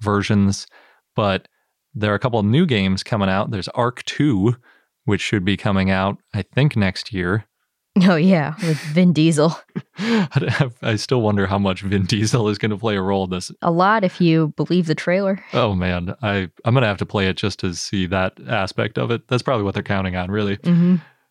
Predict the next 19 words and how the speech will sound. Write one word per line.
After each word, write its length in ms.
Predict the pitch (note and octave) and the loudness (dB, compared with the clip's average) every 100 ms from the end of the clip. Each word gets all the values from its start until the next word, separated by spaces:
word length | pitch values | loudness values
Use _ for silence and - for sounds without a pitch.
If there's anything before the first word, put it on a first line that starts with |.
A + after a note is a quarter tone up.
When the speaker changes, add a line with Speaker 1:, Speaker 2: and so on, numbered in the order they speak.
| _ _ _ | _ _ _
Speaker 1:
And 120 | A#2 A2 | -2 2
then 140 | A2 | 2
there's 160 | G#2+ G#2 | 2 2
also 240 | A#2+ A#2 | 0 -2
Prehistoric 640 | - - A#2+ - A2+ G2 | -2 0 0 2 0 -2
Kingdom, 540 | - B2+ A#2+ F#2+ F2 F2+ | -2 0 2 0 -2 -4
which 180 | A#2 - | -4 -2
has 220 | G2 F2 | -2 -2
been 320 | - G2 F#2 | 0 2 2
anticipated 680 | F#2+ G2 F#2+ G2 A2 F#2+ F#2 | 0 0 0 -2 0 -2 0
for 80 | G2 | 0
a 60 | |
long 200 | F#2 F#2+ | 0 0
time. 280 | F#2+ G2 F#2 | -2 -4 -2
I'm 140 | F#2+ | -2
not 180 | F#2+ F#2+ | -2 -4
sure 280 | - G2+ F#2 | -2 0 0
if 120 | F2+ | 0
that's 340 | - F2+ - | -2 -4 -6